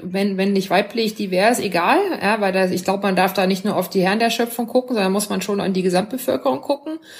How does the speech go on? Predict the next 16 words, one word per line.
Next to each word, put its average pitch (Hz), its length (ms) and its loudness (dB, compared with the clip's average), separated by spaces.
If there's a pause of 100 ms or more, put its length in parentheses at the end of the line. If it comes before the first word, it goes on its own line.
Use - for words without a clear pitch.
(220)
Oder 254 340 4
muss 240 180 2
ich 240 100 -4
das 214 160 0
nicht 220 100 0
ein 214 60 2
bisschen 208 260 -2
differenzierter 208 640 -2
betrachten, 247 540 -4
indem 208 180 -2
ich 208 60 -4
sage, 202 240 -2
was 208 160 0
brauche 175 260 2
ich - 100 -10
denn? 139 240 -6